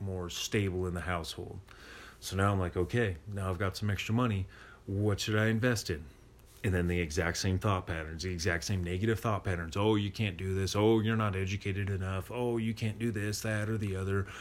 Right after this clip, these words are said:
Oh, we don't know how to do this or that." And, you know, <clears throat> everything, everything,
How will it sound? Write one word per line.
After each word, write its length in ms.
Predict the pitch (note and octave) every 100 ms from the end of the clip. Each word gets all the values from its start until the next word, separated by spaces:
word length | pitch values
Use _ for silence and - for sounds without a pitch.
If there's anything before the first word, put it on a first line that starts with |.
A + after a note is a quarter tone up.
| - -
Oh, 240 | G#2+ G#2+ A2+
we 180 | G#2
don't 200 | A2 C3+
know 120 | B2+ B2
how 120 | C3
to 100 | C3+
do 140 | C#3
this 460 | C3+ A2+ A2+ G#2 -
or 100 | B2+
that." 480 | G2 F#2+ G2+ A2 G#2
And, 180 | G2 - - - - -
you 100 | B2
know, 920 | G#2+ - - - - - A3+ E3 G2+ -
<clears throat> 180 | - -
everything, 680 | F#3 F#3 D3+ C#3 A2+ E2 C#2+ - - - - - - - - - - C3
everything, 640 | C#3 C#3+ B2 G#2+ G2 D#2